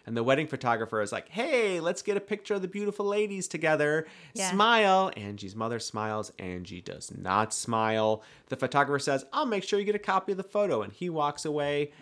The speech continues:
Speaker 1: And then Angie just continues to insult her mother. And finally, her mother, very hurt, says, "I expect you to be angry. I didn't expect you to be mean." And she
Speaker 2: Cruel.
Speaker 1: stor-, cruel,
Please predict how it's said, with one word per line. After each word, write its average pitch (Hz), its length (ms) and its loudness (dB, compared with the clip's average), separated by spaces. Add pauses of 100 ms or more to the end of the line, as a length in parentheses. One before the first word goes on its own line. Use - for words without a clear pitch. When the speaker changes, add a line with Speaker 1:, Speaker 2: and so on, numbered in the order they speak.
(340)
Speaker 1:
And 127 160 2
then 131 160 4
Angie 139 400 0
just 123 200 -2
continues 156 800 0
to 110 140 -6
insult 101 400 -4
her 104 80 -8
mother. 104 240 -2
And 101 160 -10
finally, 135 320 -2
her 117 140 -8
mother, 113 360 -2 (180)
very 131 520 2
hurt, 104 420 -4
says, 110 300 -4
"I 104 60 -2
expect - 440 -6
you 135 60 -6
to 120 100 -8
be 117 240 -8
angry. 107 380 -2
I - 120 -10
didn't 131 140 2
expect 139 320 -2
you 123 60 -2
to 113 80 0
be 110 100 -4
mean." 104 380 0 (280)
And 104 220 -4
she - 160 -2
Speaker 2:
Cruel. 202 140 6
Speaker 1:
stor-, 170 280 2
cruel, 127 600 2